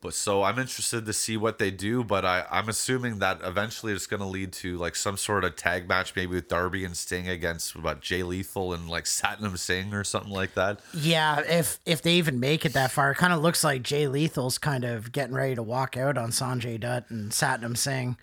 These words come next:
Speaker 1: Which wouldn't be the worst thing, maybe,
Speaker 2: It
Speaker 1: 'cause
Speaker 2: would, it would probably be really good for him, <laughs> honestly. Uh, actually, that was, that happened at Dark Elevation, did it not? Uh, in Toronto, where, uh, Lethal got pulled right out of the match and he teamed up against, uh,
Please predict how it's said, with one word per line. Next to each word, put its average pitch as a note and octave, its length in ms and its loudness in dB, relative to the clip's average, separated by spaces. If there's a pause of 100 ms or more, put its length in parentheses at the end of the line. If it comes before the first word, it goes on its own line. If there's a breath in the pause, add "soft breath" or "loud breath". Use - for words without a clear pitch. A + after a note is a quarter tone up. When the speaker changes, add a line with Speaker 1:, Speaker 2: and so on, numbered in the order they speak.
(140 loud breath)
Speaker 1:
Which - 200 -10
wouldn't A2 260 2
be G2+ 80 2
the F#2 120 2
worst F2 320 0
thing, E2 220 -2
maybe, D#2+ 300 -2
Speaker 2:
It D#2+ 60 -6
Speaker 1:
'cause G3+ 200 6
Speaker 2:
would, G#3 180 10
it E3+ 140 6
would F3+ 180 6
probably F3+ 300 8
be - 20 6
really D3+ 240 4
good B2 220 -2
for C#3 160 0
him, C#3+ 320 4
<laughs> - 100 0
honestly. E3 420 4
Uh, D3+ 280 6 (600 loud breath)
actually, F3 300 6
that F3 220 2
was, C3+ 320 2 (180)
that E3+ 220 6
happened D3 280 4
at C3 140 2
Dark C3 240 2
Elevation, A#2 580 0
did A2+ 140 -2
it A2+ 120 -2
not? C#3 320 2 (580 soft breath)
Uh, C#3+ 160 4
in C#3 140 2
Toronto, E3 500 4 (480 soft breath)
where, D3+ 280 6
uh, B2+ 360 4 (220)
Lethal D#3+ 400 4
got C#3 260 2
pulled C#3+ 280 2
right C#3+ 180 4
out D3 140 4
of C#3+ 80 2
the C3+ 40 0
match C#3+ 380 0
and C3 140 0
he C3 180 -2
teamed C#3+ 380 0
up C#3+ 180 2
against, B2 480 -2
uh, A2+ 340 0